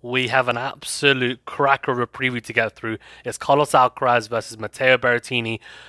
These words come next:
at Wimbledon for the fourth round clash. And I can't wait to get into this because Berrettini's playing some incredible tennis after a three-month layoff, really,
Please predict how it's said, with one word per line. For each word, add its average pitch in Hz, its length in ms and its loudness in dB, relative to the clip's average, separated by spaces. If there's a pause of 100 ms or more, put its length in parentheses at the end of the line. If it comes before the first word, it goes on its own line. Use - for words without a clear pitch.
(200)
at 156 200 2
Wimbledon 127 580 0
for 127 100 -14
the 113 80 -10
fourth 123 420 -6
round 117 440 4 (400)
clash. 113 480 2
And 127 400 2 (180)
I 113 80 -10
can't 160 220 0
wait 165 140 0
to 143 60 -8
get 139 120 4
into 151 180 -2
this 107 180 -6
because 120 300 -6
Berrettini's 147 500 0
playing 135 280 -4
some 127 140 -8
incredible 156 840 -2
tennis 135 440 -6
after 127 320 -4
a 113 120 -6
three-month 127 680 -2
layoff, 123 440 2
really, 123 480 0